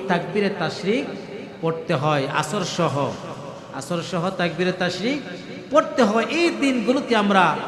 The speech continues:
তাকবীরে তাশরিক আদায় করব, তাকবীরে তাশরিক পড়ব।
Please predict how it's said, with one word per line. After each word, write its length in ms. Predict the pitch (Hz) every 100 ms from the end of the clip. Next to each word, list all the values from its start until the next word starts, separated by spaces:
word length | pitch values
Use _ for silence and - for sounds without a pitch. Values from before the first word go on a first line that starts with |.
| - 190 -
তাকবীরে 520 | 196 185 170 240 208 -
তাশরিক 360 | 160 - 160 139 - - -
আদায় 260 | 156 185 202
করব, 260 | 220 247 247 -
তাকবীরে 360 | 180 151 165
তাশরিক 400 | 165 151 - 151 - -
পড়ব। 220 | 185 147